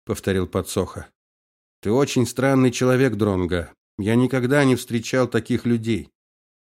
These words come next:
Но я рад, что мы познакомились. Можешь считать, что у тебя в Варшаве есть еще один друг».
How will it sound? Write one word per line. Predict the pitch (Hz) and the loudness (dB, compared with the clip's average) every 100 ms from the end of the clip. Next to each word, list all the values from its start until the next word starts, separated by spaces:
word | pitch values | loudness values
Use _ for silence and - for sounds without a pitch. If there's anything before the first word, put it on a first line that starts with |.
| _ _ - | _ _ -4
Но | 98 | 0
я | 107 | 2
рад, | 120 123 | 2 0
что | - 123 | 0 2
мы | 120 | 2
познакомились. | 120 104 120 139 120 85 73 - | 2 2 0 2 0 0 -6 -2
Можешь | 107 95 95 | 0 0 -2
считать, | - 110 113 | -4 -2 -2
что | - - 110 | -2 -2 -2
у | |
тебя | 101 104 101 | 0 0 0
в | 92 | 0
Варшаве | 104 - 107 98 95 | -2 -2 -2 0 0
есть | 101 87 - | -2 -4 -8
еще | 95 - 101 | -6 -2 -2
один | 95 101 | 0 -2
друг». | 95 101 - | 0 -4 -6